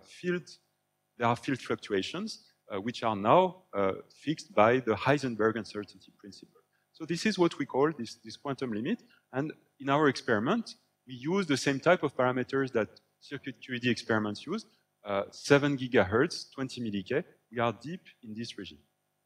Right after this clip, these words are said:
So, but as I mentioned, uh,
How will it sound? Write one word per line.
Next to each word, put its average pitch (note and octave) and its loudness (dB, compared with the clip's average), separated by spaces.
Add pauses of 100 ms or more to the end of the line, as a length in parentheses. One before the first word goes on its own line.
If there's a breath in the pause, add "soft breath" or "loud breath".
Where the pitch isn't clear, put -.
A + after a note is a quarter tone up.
(1500)
So, F3+ -2
but E3+ -2
as F#3 4
I G3 4
mentioned, F3+ 0 (260)
uh, B2+ 0